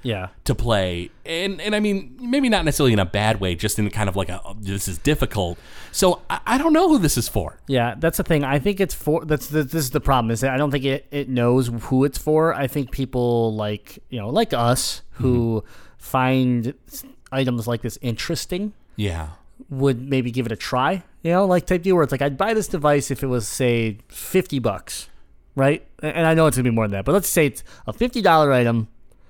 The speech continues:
Speaker 1: Maybe it's eighty because I'm getting this season.
Speaker 2: Sure, sure.
Speaker 1: So eighty dollars. But then I probably wouldn't buy it season two. Like, that's where I'm at,
Speaker 2: Yeah.
Speaker 1: right? I would, I would buy it because I, because I'm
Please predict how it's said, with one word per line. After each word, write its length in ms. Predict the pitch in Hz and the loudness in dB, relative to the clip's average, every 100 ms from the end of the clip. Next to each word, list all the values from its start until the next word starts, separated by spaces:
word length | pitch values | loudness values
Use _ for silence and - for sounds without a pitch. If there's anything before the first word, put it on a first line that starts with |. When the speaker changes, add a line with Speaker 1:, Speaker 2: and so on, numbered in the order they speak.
| - _ - _ - | -20 _ -20 _ -4
Speaker 1:
Maybe 200 | 151 151 143 | 0 2 2
it's 100 | - - | 0 -2
eighty 340 | 175 170 165 | 0 0 -4
because 340 | 156 131 143 127 | -4 -2 0 2
I'm 280 | 127 123 117 - | 0 0 -4 -2
getting 200 | 135 127 | 0 0
this 120 | 113 | -2
season. 380 | 110 101 98 - | -6 -10 -12 -14
Speaker 2:
Sure, 300 | - - 82 - | -10 -6 -6 -8
sure. 280 | - - - | -12 -14 -14
Speaker 1:
So 160 | - - | -12 0
eighty 240 | 196 185 | 2 4
dollars. 520 | 139 107 98 - - - - - - - - - - - - _ _ _ - | 2 0 -8 -16 -18 -20 -20 -20 -20 -20 -20 -20 -20 -20 -20 _ _ _ -14
But 200 | 151 151 | -4 0
then 180 | 233 247 | 2 2
I 60 | 214 | 0
probably 260 | - 185 | 0 0
wouldn't 320 | 175 170 156 139 | 2 2 0 0
buy 220 | 131 131 | 2 2
it 220 | 135 - | 0 -2
season 360 | - 139 117 113 | -6 -4 -2 -4
two. 300 | - 104 117 - | -6 -12 -14 -6
Like, 100 | 127 | -2
that's 180 | 147 143 | 0 2
where 80 | 156 | 2
I'm 140 | 135 120 | 2 2
at, 160 | 107 | 0
Speaker 2:
Yeah. 60 | 127 | 0
Speaker 1:
right? 120 | 139 | 0
I 200 | 139 147 | 2 0
would, 180 | 147 151 | 2 0
I 140 | 143 | 2
would 260 | 143 143 123 - | 0 0 -4 -8
buy 200 | - 160 | -2 0
it 140 | 190 165 | 0 0
because 240 | 139 139 | -4 -2
I, 120 | 135 127 - - | 0 0 -4 -8
because 240 | 135 127 | -6 -2
I'm 160 | 127 123 | -2 -4